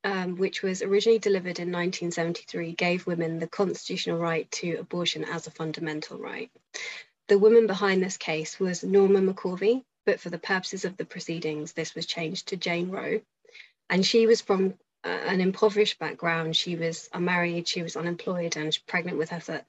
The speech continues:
third child, and had given up her two previous children for adoption. So she brought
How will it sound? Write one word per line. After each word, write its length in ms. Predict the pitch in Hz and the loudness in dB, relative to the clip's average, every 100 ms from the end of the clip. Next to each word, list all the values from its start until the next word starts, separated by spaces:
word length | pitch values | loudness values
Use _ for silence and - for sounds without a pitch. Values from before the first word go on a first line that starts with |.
| - | -2
third 200 | 170 170 | -2 -2
child, 460 | - 147 120 - - | -4 -4 -6 -10 -8
and 200 | 165 160 | -6 -4
had 180 | 175 - | -2 -2
given 220 | 190 185 | 0 0
up 180 | 165 - | -2 -4
her 180 | 180 165 | -4 -4
two 260 | - 180 | -4 -6
previous 420 | 165 175 170 156 | -4 -6 -4 -6
children 360 | - 156 151 147 | -6 -6 -6 -10
for 140 | - | -8
adoption. 560 | 156 143 - - - - _ _ - - - - _ | -8 -8 -10 -8 -8 -10 _ _ -16 -14 -14 -18 _
So 140 | - | 0
she 240 | 185 - 220 | 4 6 6
brought 260 | 202 190 | 6 2